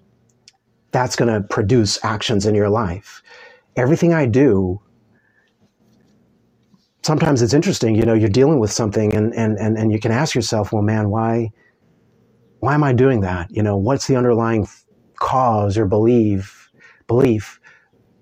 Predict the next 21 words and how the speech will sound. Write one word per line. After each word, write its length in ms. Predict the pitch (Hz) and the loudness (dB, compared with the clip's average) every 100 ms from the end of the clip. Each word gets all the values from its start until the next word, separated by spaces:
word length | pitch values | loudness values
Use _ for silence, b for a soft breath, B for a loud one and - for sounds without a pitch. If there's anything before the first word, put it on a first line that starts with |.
| _ _ _ | _ _ _
uh, 280 | - 104 101 - | -6 -4 -4 -2
you 60 | |
know, 120 | 123 | 0
behind 280 | 95 - 113 | 0 -2 -2
that 80 | 101 | -2
action?" 460 | 110 127 - 87 85 _ _ _ _ _ _ _ _ _ _ _ _ _ _ _ _ _ | -4 -6 -8 -8 -8 _ _ _ _ _ _ _ _ _ _ _ _ _ _ _ _ _
And 140 | 151 139 | 0 2
you 60 | |
can 120 | 113 107 | 2 0
discover 460 | 101 - 156 110 | -2 -2 0 0
that 180 | 98 101 | -2 -2
what 220 | 110 113 | -2 -2
you're 80 | 107 | -2
doing 380 | 95 139 170 98 | 2 2 2 0
is 280 | 98 - - | -2 -4 -4
related 380 | 107 117 101 | 0 0 0
to 60 | 92 | -4
something 340 | - 107 104 | -4 -2 -2
that 180 | 104 101 | -2 -2
you're 120 | 113 | -4
believing. 440 | 95 98 156 175 | -2 0 0 -2